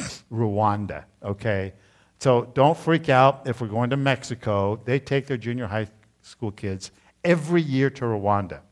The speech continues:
okay? Moms and dads, let your kids go, okay, to Rwanda. And when we head to Rwanda, our student ministry team goes a bit to the north of the capital of Kigali, up into the hills of Rwanda. And the space that we go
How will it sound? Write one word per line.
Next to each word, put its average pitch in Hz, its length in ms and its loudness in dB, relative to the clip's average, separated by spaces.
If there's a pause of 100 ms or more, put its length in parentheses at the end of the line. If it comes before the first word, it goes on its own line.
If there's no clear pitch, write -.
okay? 110 460 -2 (280)
Moms 110 300 2
and 110 80 -8
dads, 110 240 0
let 113 100 -4
your 98 120 -6
kids - 240 -10
go, 82 260 -10 (180)
okay, 104 300 -4
to 101 140 -12
Rwanda. 98 220 -6 (500)
And 135 160 2
when 143 140 4
we 127 100 0
head 156 160 4
to 170 60 -2
Rwanda, 135 520 2
our 123 100 -4
student 147 300 -6
ministry 120 340 -4
team 113 300 -6
goes 107 460 -4 (760)
a 127 80 6
bit 196 280 4
to 185 120 2
the 175 80 4
north 143 420 4
of 127 120 -2
the 120 80 -2
capital 123 400 2
of 123 140 -2
Kigali, 113 600 4
up 127 180 2
into 131 260 -4
the 123 140 -2
hills 107 320 -2
of 107 120 -8
Rwanda. 113 680 0 (420)
And 120 100 -2
the 120 60 0
space 165 600 0 (680)
that 151 180 2
we 160 160 2
go 120 540 4